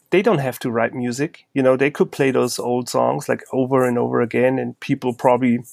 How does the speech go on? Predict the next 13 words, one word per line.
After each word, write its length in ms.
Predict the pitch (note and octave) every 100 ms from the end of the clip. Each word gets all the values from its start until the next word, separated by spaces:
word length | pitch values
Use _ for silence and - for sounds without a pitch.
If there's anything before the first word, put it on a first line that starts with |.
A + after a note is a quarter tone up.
| - - -
wouldn't 300 | B2+ A#2+ A#2
mind, 300 | G#2+ A#2 B2+
you 100 | C3+
know 120 | B2+
what 140 | B2+
I 60 | C3+
mean? 260 | D3+ E3+ D#3
Like, 200 | C3 - - - - - - _ _ -
a-, 140 | D#3 - _ -
and 160 | D#3
also 260 | D3 D3+ D#3+
being 340 | D#3+ D3 C3 A#2 -
stuck 580 | - - - C#3+ -